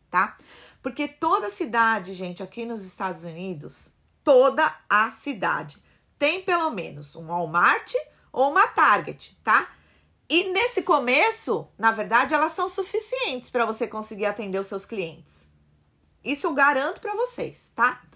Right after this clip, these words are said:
Depois, se você quiser, se você vê uma demanda, se você, é isso que você quer, você pode se mudar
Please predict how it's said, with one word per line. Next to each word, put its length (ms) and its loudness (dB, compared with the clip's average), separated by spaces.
Depois, 480 4
se 80 -8
você 260 -4
quiser, 540 -2
se 120 -14
você 260 -6
vê 180 -4
uma 200 -2
demanda, 480 -4
se 120 -14
você, 400 -6
é 180 2
isso 160 -6
que 80 -16
você 240 -8
quer, 220 -2
você 160 -6
pode 320 2
se 80 -12
mudar 480 2